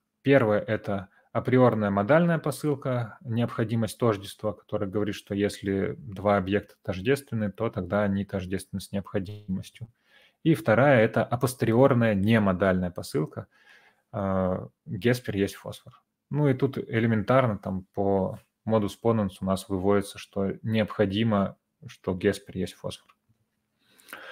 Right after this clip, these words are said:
Вот, аналогично для примера с водой можно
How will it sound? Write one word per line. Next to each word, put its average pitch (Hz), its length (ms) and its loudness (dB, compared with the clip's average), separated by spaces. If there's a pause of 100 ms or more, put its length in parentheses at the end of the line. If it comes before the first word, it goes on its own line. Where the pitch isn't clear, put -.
(340)
Вот, 120 320 8
аналогично 127 560 6
для 107 120 2
примера 107 360 4
с - 120 -4
водой 95 260 2
можно 92 420 -8